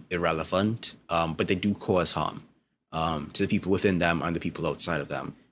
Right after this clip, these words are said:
And if they manage to take state power, like in Cambodia, um, it really has, like, extremely disastrous results. And I would call, uh, Pol Pot a cult leader.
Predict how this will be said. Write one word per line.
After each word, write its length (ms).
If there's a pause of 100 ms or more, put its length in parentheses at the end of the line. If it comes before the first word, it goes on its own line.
(160)
And 140
if 80
they 80
manage 320
to 140
take 100 (240)
state 340
power, 320
like 640 (520)
in 220
Cambodia, 720 (320)
um, 140
it 120
really 260
has, 380
like, 180 (840)
extremely 340
disastrous 760
results. 460
And 120
I 60
would 240
call, 400
uh, 180
Pol 240
Pot 320
a 220
cult 240
leader. 280